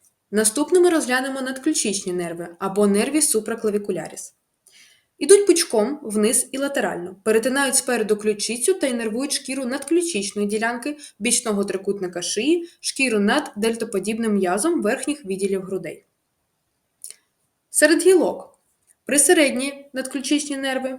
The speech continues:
проміжні надключичні нерви та бічні надключичні нерви. На малюнку можемо побачити nervi supracclaviculæris lateralis або бічні надключичні нерви.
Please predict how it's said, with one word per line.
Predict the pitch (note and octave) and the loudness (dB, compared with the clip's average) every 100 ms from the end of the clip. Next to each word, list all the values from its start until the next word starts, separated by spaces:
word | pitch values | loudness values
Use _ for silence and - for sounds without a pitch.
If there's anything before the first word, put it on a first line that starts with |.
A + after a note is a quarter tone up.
| - - | -10 -2
проміжні | A3 G3+ G3+ F3+ | 2 2 2 0
надключичні | F#3+ G#3 C#4+ E4+ D4+ E4 | 0 -2 -2 2 2 2
нерви | D#4 D#4+ D#4+ E4 - - | 2 2 2 -2 -2 0
та | |
бічні | F#4 E4+ - G#3 | 4 6 4 0
надключичні | F3 - F3+ F3 E3 - E3 | -2 -4 -10 -8 -10 -10 -12
нерви. | F3 F3+ G3 F#3+ _ _ _ _ _ _ - _ A#3+ | -12 -14 -20 _ _ _ _ _ _ _ -20 _ 0
На | |
малюнку | B3+ D#4 G#4 - | 4 6 6 4
можемо | G#3+ C4+ D4 D4 | 0 2 4 2
побачити | D#4+ C#4 E3+ - - - - - - | 2 0 0 0 -8 -10 -14 -20 -6
nervi | A#3 A#3+ G3+ | 2 2 4
supracclaviculæris | - G#3+ G3+ G3 F#3+ F#3 G3 B3+ D#4 - | 2 2 -2 -2 -2 0 0 2 0 -4
lateralis | A#3 C4 A3 G3 E3 E4 - - - | -6 0 0 0 0 -2 -2 -6 -4
або | G3+ A#3 G4+ - | -2 2 0 0
бічні | B3 E4+ - G3+ F3+ C4 - | 2 2 4 0 -2 -2 -6
надключичні | A3 G#3 F#3+ F3+ F#3+ G3 F#3+ | -10 -8 -8 -6 -8 -4 -6
нерви. | E3 - G3 | -6 -10 -18